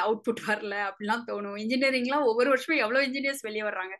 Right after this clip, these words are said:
but இது வந்து ஏன் இப்படி இருக்கு அப்படின்ற மாதிரி தோணும். So நம்ம வந்து ஏன் ஞானியா ஆகக்கூடாது? அப்ப பார்த்தா அந்த gender bias ladies வேற, ஆஹ், இதுல இருக்க முடியும். So காரைக்கால் அம்மையார் இவங்க, இவங்க எல்லாம் இருந்திருக்காங்க. So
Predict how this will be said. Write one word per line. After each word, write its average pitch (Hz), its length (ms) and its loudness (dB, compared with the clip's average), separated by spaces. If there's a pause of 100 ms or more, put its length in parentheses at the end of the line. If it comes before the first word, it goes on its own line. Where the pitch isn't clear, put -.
(640)
but 285 200 -4
இது 269 200 0
வந்து 311 260 6
ஏன் 277 160 4
இப்படி 247 200 -2
இருக்கு 226 280 -4
அப்படின்ற 202 400 -4
மாதிரி 208 200 -6
தோணும். 240 280 0
So 392 100 4
நம்ம 277 300 6
வந்து 302 240 6
ஏன் 277 260 0
ஞானியா 254 420 0
ஆகக்கூடாது? 202 520 -4 (240)
அப்ப 254 180 0
பார்த்தா 294 300 4 (440)
அந்த 254 220 -2
gender 254 480 2
bias 240 380 2
ladies 262 480 0
வேற, 240 200 -2 (920)
ஆஹ், 202 440 -2 (140)
இதுல 247 380 0
இருக்க 277 320 2
முடியும். 202 440 -6 (680)
So - 220 0 (420)
காரைக்கால் 254 480 2
அம்மையார் 208 380 0
இவங்க, 240 280 -2 (180)
இவங்க 240 240 -6
எல்லாம் 240 180 2
இருந்திருக்காங்க. 220 520 -2
So 294 160 -2